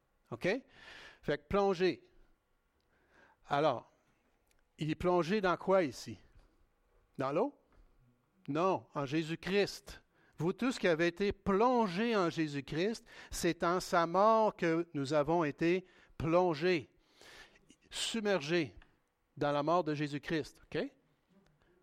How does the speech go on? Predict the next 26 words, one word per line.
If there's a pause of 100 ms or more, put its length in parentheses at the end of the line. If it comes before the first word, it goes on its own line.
(400)
Parce
que
c'est
le
mot,
c'est
la
traduction
baptême,
là, (320)
qui,
qui,
qui,
qui
confond
les
gens. (2250)
Nous, (120)
nous
avons
été
donc
ensevelis
avec
lui (220)
par